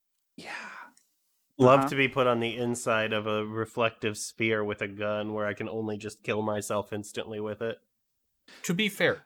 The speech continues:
Speaker 3: every single one of these orbs they've taken down has involved flinging the cyborg in question violently away from an <laughs> explosion.
Speaker 2: Can you call it the sphere and not the
Speaker 1: Mm-hmm.
Speaker 2: orb so I can stop thinking about G D Q?
Speaker 3: Sure. Sphere is destroyed. They set course for the other dimension.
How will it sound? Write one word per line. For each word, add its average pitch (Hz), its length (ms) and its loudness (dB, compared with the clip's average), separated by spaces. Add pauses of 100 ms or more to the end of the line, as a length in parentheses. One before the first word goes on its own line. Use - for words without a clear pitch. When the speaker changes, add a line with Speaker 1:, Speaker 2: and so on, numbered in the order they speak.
Speaker 3:
every 135 340 2
single 117 440 2
one 104 140 2
of 98 100 -2
these 104 240 -2
orbs 101 300 0
they've 104 180 0
taken 104 340 -4
down 95 320 -2
has 113 220 0
involved 107 400 2
flinging 113 720 2
the 107 80 4
cyborg 104 580 2
in 110 100 0
question 104 520 -2
violently 101 720 0
away 104 260 2
from 147 240 2
an 151 80 4
<laughs> 170 80 6
explosion. 151 840 2
Speaker 2:
Can 156 120 2
you 196 80 2
call 226 160 6
it 214 80 0
the 143 80 -4
sphere 135 260 0
and 123 120 4
not - 140 4
the 135 100 2
Speaker 1:
Mm-hmm. 110 80 -4
Speaker 2:
orb 117 220 0
so 117 120 -4
I 104 80 -4
can 104 120 -6
stop 104 280 -2
thinking 104 340 -6
about 104 240 -2
G 104 160 -8
D 98 160 -10
Q? 104 320 -6 (880)
Speaker 3:
Sure. - 320 4 (680)
Sphere 147 360 6
is 131 120 2
destroyed. 147 760 2 (180)
They 101 240 0
set - 300 -2
course 113 260 4
for - 120 -8
the 107 120 0
other 107 140 0
dimension. 104 580 -2